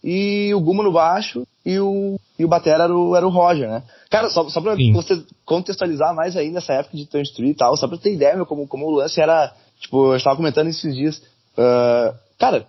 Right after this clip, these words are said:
Speaker 1: internet era o primórdio, né? Então,
Speaker 2: Uhum.
Speaker 1: é, era essa coisa assim, ah, quero um guitar pra minha banda, um batera, tem que conhecer a galera, né? Os conhecidos e tal, pra montar uma banda. E, meu,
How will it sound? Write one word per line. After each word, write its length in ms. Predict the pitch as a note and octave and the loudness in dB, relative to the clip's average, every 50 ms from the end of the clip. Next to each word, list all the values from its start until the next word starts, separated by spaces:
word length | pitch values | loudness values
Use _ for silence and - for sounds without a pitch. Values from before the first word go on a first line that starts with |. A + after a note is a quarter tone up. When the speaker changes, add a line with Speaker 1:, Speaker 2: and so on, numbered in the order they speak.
| _ _ | _ _
Speaker 1:
internet 600 | - C3+ B2 D#3+ D3+ D3+ D3+ D3 D#3+ F#3 G#3 - B3 | -12 -6 -2 0 0 0 0 0 0 0 0 0 0
era 200 | A#3 B3+ B3 B3 | 0 2 2 0
o 140 | B3 B3+ A3+ | 0 -2 -4
primórdio, 680 | - C#4 C#4 C4 A#3+ A3+ F#3+ D#3+ B2 A2 G#2+ - - _ | -6 -6 -4 -2 0 0 0 0 0 -2 -6 -10 -16 _
né? 380 | - G2+ F#2 G2+ A#2 C#3+ G3 A3+ - _ | -14 -10 -8 -6 -6 -6 -8 -10 -14 _
Então, 440 | B2+ C3+ C3 - D3 D3 D#3+ A#2+ - | -12 -10 -4 -2 2 2 4 4 4
Speaker 2:
Uhum. 440 | G2+ G#3+ A3 A3 G#3+ G#3+ G#3+ G#3 F#3+ _ _ _ _ _ _ _ - | 4 4 2 0 0 0 -2 -4 -6 _ _ _ _ _ _ _ 0
Speaker 1:
é, 300 | D3 C#3+ C#3+ D3 C#3+ D3 | 2 4 4 4 4 4
era 100 | D3+ D#3+ | 2 2
essa 140 | - G#3 | -2 -4
coisa 240 | G3 - C#4+ C4 A3 | -4 -2 -2 -2 -2
assim, 100 | - G#3+ | -2 -2
ah, 140 | A#3 G#3+ D#3+ | 0 0 0
quero 340 | - D#3 D#3 E3 F3 D3+ C#3 - | 0 0 -2 -2 -4 -6 -10 -12
um 140 | - D3+ D#3 | -10 -10 -8
guitar 240 | C3 D#3+ G3 G3+ A3 | -6 -6 -6 -6 -6
pra 60 | F3+ F#3+ | -6 -4
minha 120 | F#3+ E3 | -4 -2
banda, 360 | C#3+ D3 E3+ F#3+ F3+ D#3+ C3+ | 0 0 0 0 0 -2 -4
um 40 | C3 | -4
batera, 580 | C3 C3+ C3 - D3 D#3 F3+ F3+ C#3+ A#2 G#2+ G#2+ - - | -4 -4 -2 0 2 2 2 2 0 -2 -4 -6 -10 -12
tem 140 | B2+ A#2+ | -12 -12
que 80 | A2+ - | -10 -6
conhecer 340 | - E3+ G3 A3+ - - C#4+ | -4 -4 -4 -2 -2 0 0
a 100 | G#4+ G4+ | 2 2
galera, 520 | F4 G3+ F3 D#3+ E3 G3+ B3+ C4 A3 E3 | 2 2 4 4 2 2 2 0 -2 -4
né? 200 | C#3 C#3+ E3 F3 D3+ B2+ - _ - A2 - | -2 -2 -2 -2 -4 -6 -10 _ -20 -20 -20
Os 120 | - - | -20 -12
conhecidos 560 | - B2+ C3+ F3 F3+ - - F3+ A#3+ C4+ - | -8 -6 -6 -6 -6 -6 -4 -2 -2 -2 0
e 20 | - | 0
tal, 180 | C3+ C3+ D3+ | 2 2 2
pra 140 | D3+ D3+ C3+ | 0 -2 -6
montar 220 | B2 A#2+ G#2+ A2+ | -6 -6 -4 -2
uma 100 | A#2+ C#3+ | -2 -2
banda. 280 | C#3+ B2 B2+ D3 F#3+ F#3 - - _ _ _ _ _ | -2 -2 -2 -2 -4 -6 -10 -16 _ _ _ _ _
E, 100 | - D3+ | -2 0
meu, 260 | E3+ A#3 B3+ F#3+ C#3+ | 2 2 2 2 2